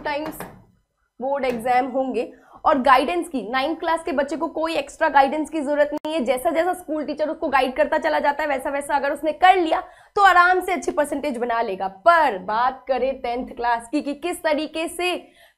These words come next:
पेपर को देखना है, किस तरीके से एनालाइज करना है, किस तरीके के क्वेश्चन पहले सॉल्व करने हैं, कौन से बाद में करने हैं, तो गाइडेंस की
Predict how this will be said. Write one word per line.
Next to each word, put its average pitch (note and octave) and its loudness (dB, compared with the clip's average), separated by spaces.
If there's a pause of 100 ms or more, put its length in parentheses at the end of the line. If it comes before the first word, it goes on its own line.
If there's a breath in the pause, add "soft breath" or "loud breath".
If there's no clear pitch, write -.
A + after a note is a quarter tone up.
पेपर E4+ 4
को F#4 4
देखना F4 2
है, F4 2
किस F4 -6
तरीके E4+ -2
से F4 2
एनालाइज D4+ 2
करना E4+ 2
है, F4 2
किस F4 -4 (220)
तरीके F4 2
के E4+ -6
क्वेश्चन E4 -2
पहले D#4 0
सॉल्व F4 2
करने E4 2
हैं, E4+ -2
कौन D#4+ 0
से F4 0
बाद C4 4
में F#4 0
करने E4 4
हैं, D#4 -2
तो F#4 -4
गाइडेंस D4 0
की - -6